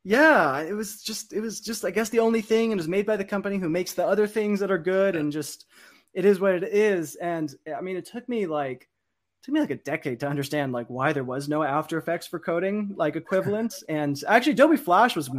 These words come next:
Speaker 1: kind of awesome for a while. <laughs>
Speaker 2: Yeah, yeah, it
Speaker 1: Uh,
Speaker 2: really
Speaker 1: kind of
Speaker 2: was.
Speaker 1: your closest thing. I mean, honestly, tools, even, like, Builder is almost trying to reproduce a lot of the great <laughs> things about that in, on the creation side. Um, and there's others out there too, which is funny. But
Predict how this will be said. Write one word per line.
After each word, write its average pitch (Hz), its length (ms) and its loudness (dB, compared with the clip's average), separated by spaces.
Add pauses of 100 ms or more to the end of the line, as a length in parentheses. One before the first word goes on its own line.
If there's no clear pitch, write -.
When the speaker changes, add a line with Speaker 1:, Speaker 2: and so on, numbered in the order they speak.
(120)
Speaker 1:
kind 285 220 4
of 240 140 2
awesome 180 360 6
for 160 140 0
a 147 40 2
while. 208 880 4
<laughs> - 40 -6
Speaker 2:
Yeah, 131 240 6
yeah, 135 80 2
it 143 380 8
Speaker 1:
Uh, 180 40 10
Speaker 2:
really 190 200 10
Speaker 1:
kind 160 160 8
of 143 60 4
Speaker 2:
was. 131 80 0
Speaker 1:
your 117 60 -4
closest 208 380 -2
thing. 147 420 -2 (240)
I 196 80 2
mean, 214 140 2
honestly, 233 320 2
tools, 202 400 0
even, 277 220 0
like, 156 260 0
Builder 190 260 2
is 147 100 0
almost 170 360 -2
trying 156 320 -4
to 151 160 -6
reproduce 143 500 -4
a 131 60 -10
lot 139 160 -4
of 127 40 -10
the 131 60 -10
great - 280 -6
<laughs> - 0 -
things 202 200 4
about 156 360 0
that 147 300 2
in, 151 220 -2
on 147 100 -4
the 143 80 -2
creation 156 540 -4
side. 123 400 -8 (420)
Um, 139 440 0
and 180 100 0
there's 180 120 4
others 165 260 2
out 139 160 0
there 123 120 -8
too, 139 280 -4
which 117 120 -12
is 120 80 -20
funny. 131 360 -8
But 120 180 -10